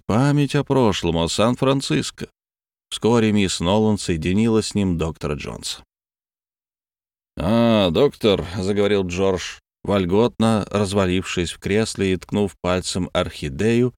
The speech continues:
в настольной вазе. «Рад слышать, рад слышать. Сколько лет, сколько зим».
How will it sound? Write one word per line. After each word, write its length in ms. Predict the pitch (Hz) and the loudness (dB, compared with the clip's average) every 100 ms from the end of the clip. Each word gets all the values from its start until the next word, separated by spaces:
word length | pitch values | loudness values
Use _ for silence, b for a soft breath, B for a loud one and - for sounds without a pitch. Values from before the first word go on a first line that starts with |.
| _ _ _ _ | _ _ _ _
в 60 | 110 | 0
настольной 640 | 117 107 - 113 104 95 | 2 0 2 2 2 0
вазе. 440 | 90 78 65 - 53 _ _ _ _ _ _ _ _ _ _ _ _ _ - | -2 -4 -8 -14 -18 _ _ _ _ _ _ _ _ _ _ _ _ _ -4
«Рад 280 | 107 165 - | 0 0 0
слышать, 560 | 151 190 156 160 147 | 2 4 4 0 2
рад 180 | 131 135 | 2 2
слышать. 680 | 104 127 120 120 123 - - - | 4 2 4 2 0 -2 -10 -10
Сколько 400 | - 110 117 117 | 0 2 4 4
лет, 160 | 127 | 4
сколько 300 | - 113 101 | 2 0 0
зим». 340 | 90 104 117 | 2 4 4